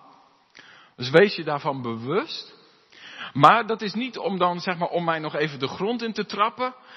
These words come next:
En om tegen ons te zeggen, ja, jullie zijn nou wel heel kerkelijk, maar het wordt nooit wat met jullie, want dit is, dit zit er toch in en dat komt er niet uit ook. Dus, eh, laat maar zitten.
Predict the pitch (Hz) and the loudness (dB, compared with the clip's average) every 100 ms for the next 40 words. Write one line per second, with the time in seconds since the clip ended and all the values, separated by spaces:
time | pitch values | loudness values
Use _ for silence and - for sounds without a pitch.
0 | - 156 120 175 175 156 156 143 143 143 | -2 -2 0 0 0 0 0 -6 -4 -4
1 | 131 - - 107 120 135 135 127 139 143 | -4 -12 0 2 4 2 -2 -4 -4 -4
2 | 135 127 127 123 - 151 147 147 120 123 | -4 -2 -2 -4 -2 -2 -2 -6 -4 -2
3 | 117 117 123 127 151 165 160 156 147 165 | -2 -4 -6 -4 -4 -4 -6 -6 -6 -6
4 | 180 156 127 113 120 143 143 123 - 107 | -4 -4 -6 -6 -6 -6 -4 -10 -10 -8
5 | 113 - 104 110 160 160 175 175 156 127 | -6 -4 -6 -2 -4 -2 -4 -4 -6 -6
6 | 117 127 113 117 110 107 107 165 196 - | -6 -6 -6 -4 0 -2 -2 -4 -6 -8
7 | - - - - - 135 - 131 113 104 | -20 -20 -20 -20 0 0 0 -2 -2 -4
8 | 120 139 127 117 - 170 226 | 0 0 0 -6 -4 -8 -6